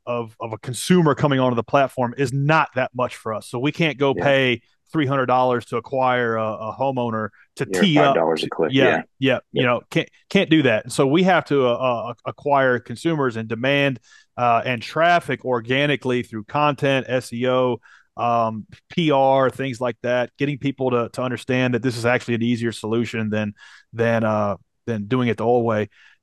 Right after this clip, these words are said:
Speaker 1: And there's a saying that, you know, first-time founders worry about product, second-time founders worry about distribution.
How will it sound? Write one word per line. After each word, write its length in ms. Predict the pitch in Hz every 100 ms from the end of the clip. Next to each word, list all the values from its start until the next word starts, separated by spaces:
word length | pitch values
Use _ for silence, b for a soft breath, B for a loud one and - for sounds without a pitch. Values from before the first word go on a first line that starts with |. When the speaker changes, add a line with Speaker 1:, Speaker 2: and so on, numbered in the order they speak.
| _
Speaker 1:
And 100 | 139
there's 160 | 135 127
a 60 | 123
saying 540 | 180 185 185 160 135
that, 260 | 131 127 - -
you 100 | 135
know, 260 | 123 113 _ _ _
first-time 500 | 180 165 - 160 143
founders 720 | 151 151 143 139 131 113 - _ _ -
worry 260 | 135 139
about 280 | 127 123 113
product, 540 | - 147 139 135 - _ _ -
second-time 520 | 156 143 135 143 131
founders 440 | 139 131 127 123
worry 240 | 110 127 123
about 260 | 123 117
distribution. 640 | 131 117 110 123 123 110